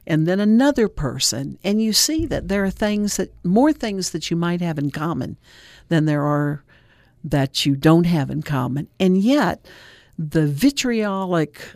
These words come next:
um, ugliness that we spew, um, is sometimes, it's not, it's not personally directed. You can't do it if you know someone.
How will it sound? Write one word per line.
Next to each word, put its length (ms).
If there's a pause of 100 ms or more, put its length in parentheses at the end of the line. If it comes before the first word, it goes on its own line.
(120)
um, 340 (160)
ugliness 680
that 200
we 140
spew, 640 (680)
um, 560 (720)
is 160
sometimes, 800 (500)
it's 240
not, 240 (220)
it's 200
not 260
personally 480
directed. 540
You 60
can't 400
do 180
it 60
if 140
you 120
know 320
someone. 640